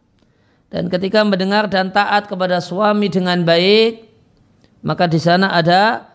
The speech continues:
ridha Rabbi, ridha Allah Subhanahu wa taala. Hmm. Maka ini dua wasiat yang disampaikan oleh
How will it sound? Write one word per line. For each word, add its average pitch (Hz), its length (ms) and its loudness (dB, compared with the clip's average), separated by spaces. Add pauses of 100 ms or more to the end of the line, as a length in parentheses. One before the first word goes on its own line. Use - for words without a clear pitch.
(120)
ridha 170 560 -2
Rabbi, 147 640 -4 (400)
ridha 180 320 -2
Allah 208 240 2
Subhanahu 175 560 -2
wa 160 80 -6
taala. - 480 -12 (960)
Hmm. - 320 -14 (1300)
Maka - 240 -2
ini 208 520 0 (500)
dua 185 240 2
wasiat 214 480 2
yang 196 160 -6
disampaikan 196 720 -2
oleh 185 240 2